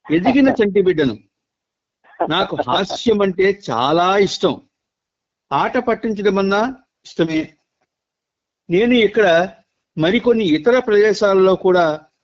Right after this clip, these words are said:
ఎంతో కష్టపడి పనిచేస్తాను. నేను మీతో మాట్లాడుతుండగానే అనేక ప్రదేశాల్లో పనిచేస్తుంటాను. మీరు నన్ను స్వచ్ఛంగా, నిరాడంబరంగా ప్రేమిస్తే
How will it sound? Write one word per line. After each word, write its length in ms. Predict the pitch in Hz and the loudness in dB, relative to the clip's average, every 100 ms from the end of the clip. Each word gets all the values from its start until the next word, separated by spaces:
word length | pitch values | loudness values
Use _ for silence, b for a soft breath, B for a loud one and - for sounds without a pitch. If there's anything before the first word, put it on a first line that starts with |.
| _ | _
ఎంతో 480 | 127 160 196 202 214 | -6 -4 0 2 2
కష్టపడి 460 | 202 156 196 202 202 | 0 -4 -2 -2 0
పనిచేస్తాను. 720 | 160 156 165 - 160 117 95 _ _ _ _ _ _ _ _ - | -2 0 -2 -2 -4 -6 -10 _ _ _ _ _ _ _ _ -6
నేను 360 | 156 196 240 233 | 0 2 2 2
మీతో 360 | 208 202 226 | 0 2 0
మాట్లాడుతుండగానే 1400 | 185 151 180 214 202 196 196 196 196 190 190 160 135 147 _ _ - | 0 -2 -2 -2 -2 -2 -2 0 2 2 2 0 -2 -6 _ _ -6
అనేక 420 | 143 202 247 233 | -2 0 0 0
ప్రదేశాల్లో 640 | 185 180 185 170 165 160 185 | 2 2 2 0 2 2 2
పనిచేస్తుంటాను. 880 | 156 147 156 151 - 139 135 117 104 _ _ _ _ _ _ _ 180 | 0 -2 0 -2 -2 -4 -4 -6 -8 _ _ _ _ _ _ _ -2
మీరు 260 | 214 240 | -2 0
నన్ను 200 | 240 220 | 0 -2
స్వచ్ఛంగా, 800 | 208 156 147 196 185 165 143 147 _ _ _ _ - | -4 -4 -2 0 0 0 -2 -6 _ _ _ _ -8
నిరాడంబరంగా 880 | 139 156 190 233 226 202 185 180 170 | -4 -2 0 0 0 0 0 0 0
ప్రేమిస్తే 760 | 160 143 156 151 196 226 254 | 0 0 0 -2 -2 -2 -4